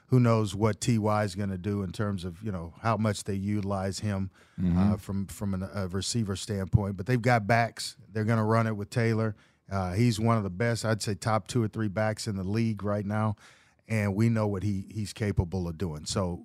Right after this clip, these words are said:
Speaker 1: you add that piece at quarterback, then it becomes a special group, and we know defensively they're gonna, they're gonna meet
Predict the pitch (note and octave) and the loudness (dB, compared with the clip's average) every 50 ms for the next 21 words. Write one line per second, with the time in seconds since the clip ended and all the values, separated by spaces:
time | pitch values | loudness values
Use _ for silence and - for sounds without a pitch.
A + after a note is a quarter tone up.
0 | - - - A2 G#2+ A2+ - - A2+ A#2+ B2 A#2+ A#2+ G#2 G2 A2+ A#2 A2+ - - | -14 -10 -4 -2 -2 -2 0 2 4 4 6 6 4 4 2 0 0 0 0 0
1 | - C3 B2 A2 - B2 F#2+ - - A#2+ A#2 B2 B2 B2 A2 A#2+ B2 B2+ C3 B2 | 2 2 2 2 0 0 -2 -2 0 2 4 4 4 4 4 4 4 2 2 -2
2 | - - - _ _ _ _ _ - A#2 A2 G#2+ F#2+ G2+ - - A2+ G#2 G2 - | -6 -12 -20 _ _ _ _ _ 0 2 2 2 2 0 2 2 2 2 0 -2
3 | F#2 - - - A2+ G#2+ - - G#2 E2+ G#2 A2 G#2 - G#2 G2 G2 G2+ G#2+ G#2 | -6 -4 -2 0 0 0 0 -4 -4 -2 -2 -2 0 -2 -2 -2 0 0 0 2
4 | G2+ G#2 G2+ G2 F#2 E2 E2 E2+ G#2+ - - B2+ A#2+ G#2+ - A2+ F#2 F#2+ F#2+ F#2 | 2 0 0 -2 -4 -8 -12 -12 -12 -6 -4 -2 -2 -2 -2 -6 -6 -6 -6 -4
5 | F2 G#2 G2+ G2 G2 F#2 E2+ D2+ D2+ G#2+ A2+ A2+ G2+ F#2 F2+ F#2+ G2 F#2 | -4 -4 -4 -4 -6 -8 -10 -10 -10 -8 -6 -6 -6 -6 -6 -6 -8 -8